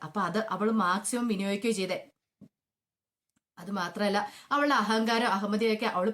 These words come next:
പലപ്പോഴും ബെഡ്റൂമിൽ കാണിക്കാറുണ്ടായിരുന്നു. പക്ഷെ ഞാനതൊന്നും പുറത്ത് പറഞ്ഞിട്ടില്ലെന്ന് മാത്രം, വെറുതെ മറ്റുള്ളവരെ വേദനിപ്പിക്കേണ്ടെന്ന് കരുതിയിട്ടാ." മുത്തശ്ശി പറഞ്ഞു, "എനിക്കറിയാം മോനെ, കുറച്ച് കാര്യങ്ങളൊക്കെ എനിക്കറിയായിരുന്നു.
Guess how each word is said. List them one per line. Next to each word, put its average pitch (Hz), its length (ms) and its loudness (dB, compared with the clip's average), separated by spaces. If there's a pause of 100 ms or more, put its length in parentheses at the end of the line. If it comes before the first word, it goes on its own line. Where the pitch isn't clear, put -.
പലപ്പോഴും 220 520 0 (300)
ബെഡ്റൂമിൽ 196 500 0
കാണിക്കാറുണ്ടായിരുന്നു. 185 800 -2 (360)
പക്ഷെ 180 160 -6
ഞാനതൊന്നും 202 560 0
പുറത്ത് 220 320 -4
പറഞ്ഞിട്ടില്ലെന്ന് 208 560 0
മാത്രം, 196 340 0 (360)
വെറുതെ 285 320 0
മറ്റുള്ളവരെ 226 520 0
വേദനിപ്പിക്കേണ്ടെന്ന് 214 760 -2
കരുതിയിട്ടാ." 208 440 0 (720)
മുത്തശ്ശി 170 320 -14
പറഞ്ഞു, 196 260 -4
"എനിക്കറിയാം 202 540 -2
മോനെ, 202 280 -2 (100)
കുറച്ച് 302 240 -2
കാര്യങ്ങളൊക്കെ 233 520 0
എനിക്കറിയായിരുന്നു. 196 600 -2